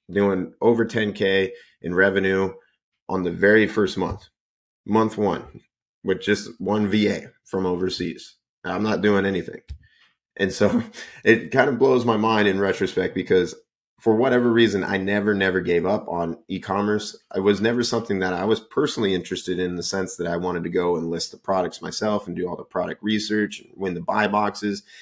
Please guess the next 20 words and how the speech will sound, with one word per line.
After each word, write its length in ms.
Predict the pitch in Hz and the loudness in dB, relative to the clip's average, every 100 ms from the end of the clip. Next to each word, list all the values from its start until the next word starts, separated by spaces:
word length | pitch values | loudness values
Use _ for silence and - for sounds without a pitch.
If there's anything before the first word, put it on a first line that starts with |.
| - - _ - | -20 -20 _ 0
I 60 | |
never 220 | 143 151 | 2 2
found 260 | 147 139 131 | 0 0 2
that 120 | 117 | 4
interesting. 460 | 110 - - 82 85 | 2 -2 -10 -10 -10
I 60 | |
found 260 | 87 104 98 | -6 -4 -2
it, 80 | 95 - _ _ - | -4 -8 _ _ -8
I 100 | 92 | -6
still 260 | - 131 135 | 2 2 4
find 280 | 82 80 | 2 0
it 220 | 71 - - | -2 -6 0
kind 220 | 110 95 | 2 2
of 80 | 82 | 4
boring, 400 | 107 95 - 67 | 4 4 0 -8
to 100 | 95 | -2
be 140 | 90 | -2
honest 340 | 92 90 85 | 0 -4 -4
with 220 | 82 73 | -6 -6
you. 140 | 78 | -8